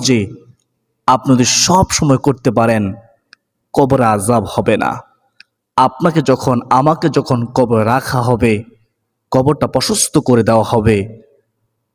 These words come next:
কবরের মধ্যে জান্নাতি বিছানা বিছিয়ে দেওয়া হবে,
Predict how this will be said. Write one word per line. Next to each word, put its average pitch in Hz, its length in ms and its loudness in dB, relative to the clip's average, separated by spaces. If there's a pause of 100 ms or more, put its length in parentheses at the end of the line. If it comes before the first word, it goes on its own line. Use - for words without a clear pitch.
কবরের 180 280 2
মধ্যে 135 200 0
জান্নাতি 139 400 0
বিছানা 143 400 2
বিছিয়ে 147 360 0
দেওয়া 123 160 2
হবে, 117 320 0